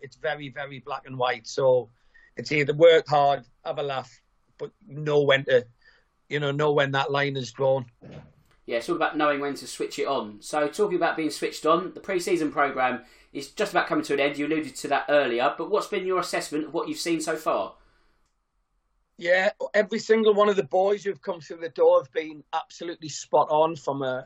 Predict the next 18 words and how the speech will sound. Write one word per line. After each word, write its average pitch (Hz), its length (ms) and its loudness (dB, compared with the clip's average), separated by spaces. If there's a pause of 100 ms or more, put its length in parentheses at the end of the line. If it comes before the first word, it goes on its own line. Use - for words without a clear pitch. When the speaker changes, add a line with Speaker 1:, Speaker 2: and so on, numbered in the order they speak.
(100)
Speaker 1:
you 151 120 -10
know, 143 80 -6
from 139 200 -6
a 131 40 0
hard 143 380 4
work 143 400 -2
and, 120 260 -8 (520)
you 139 80 -8
know, 139 180 -4
attitude 151 560 -4
perspective. 151 760 0 (1040)
Um, 139 540 0 (160)
couple 185 220 0
of 170 80 -6
surprises 180 840 0 (140)
in 160 120 -10
terms 165 400 0
of 147 260 0